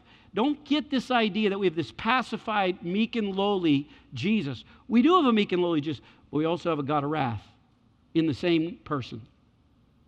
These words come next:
And it's very important to understand that, because I worry sometimes about the campaigns that go on today, like the He Gets Us campaign,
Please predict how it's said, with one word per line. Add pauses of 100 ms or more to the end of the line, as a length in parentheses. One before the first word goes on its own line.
(520)
And
it's
very
important
to
understand
that,
because
I
worry
sometimes
about
the
campaigns
that
go
on
today,
like
the
He
Gets
Us
campaign,